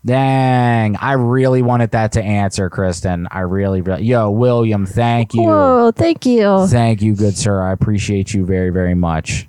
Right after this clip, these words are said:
Speaker 1: I'm writing everybody's name down. Again, guys, if it's, uh, five dollars or more Cash App or YouTube Super Chat, you are entered into a giveaway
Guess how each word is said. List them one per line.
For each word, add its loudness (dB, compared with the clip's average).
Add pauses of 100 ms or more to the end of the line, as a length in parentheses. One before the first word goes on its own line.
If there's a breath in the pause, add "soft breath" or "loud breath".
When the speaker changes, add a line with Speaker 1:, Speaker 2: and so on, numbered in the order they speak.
Speaker 1:
I'm -2
writing 0
everybody's -2
name 0
down. -2
Again, 0
guys, 0
if -4
it's, -2
uh, 0 (480 soft breath)
five 0
dollars 0
or 2
more -2
Cash -2
App -2
or -2
YouTube -2
Super -2
Chat, -4
you 0
are -4
entered -4
into -6
a -6
giveaway 0